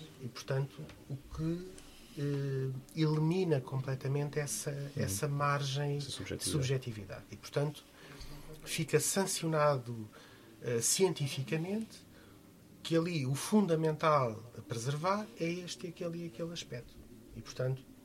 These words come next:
Speaker 1: temos feito isso, aliás, em planos de pormenor, ehm, eh, se,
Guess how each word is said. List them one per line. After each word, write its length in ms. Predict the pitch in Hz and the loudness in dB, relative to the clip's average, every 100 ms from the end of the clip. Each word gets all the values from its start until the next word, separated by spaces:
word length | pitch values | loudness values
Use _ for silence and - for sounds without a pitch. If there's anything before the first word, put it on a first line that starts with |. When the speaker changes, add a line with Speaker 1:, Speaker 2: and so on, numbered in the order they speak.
| - | -6
Speaker 1:
temos 240 | 143 135 - | 0 2 2
feito 340 | 143 131 - | 2 0 0
isso, 240 | 143 - 120 | -2 -2 0
aliás, 440 | 117 120 101 - | 6 6 6 0
em 80 | 113 | -4
planos 340 | 113 117 110 | -4 -4 -4
de 60 | - | -8
pormenor, 540 | 117 120 123 135 113 - - - - - - - | -6 -2 2 4 4 0 -14 -18 -18 -20 -16 -2
ehm, 880 | 120 113 110 104 107 104 101 101 95 98 - - - - - - | 4 6 6 2 0 0 -2 -4 -6 -10 -16 -20 -20 -20 -20 -12
eh, 340 | 58 55 65 - - | -8 -6 -8 -10 -4
se, 300 | - - | -2 0